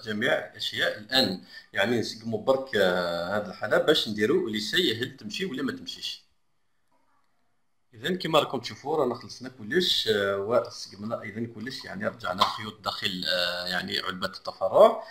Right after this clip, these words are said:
إذا الآن ما علينا غير نشعلوا، آه، الديجونكتور تاعنا أو القطيع الرئيسي اللي هو البرينسيبال،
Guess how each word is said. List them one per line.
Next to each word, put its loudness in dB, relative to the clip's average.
إذا 6
الآن 6
ما 4
علينا 2
غير 2
نشعلوا، -4
آه، 0
الديجونكتور -8
تاعنا 0
أو 0
القطيع -6
الرئيسي -4
اللي -14
هو -4
البرينسيبال، 0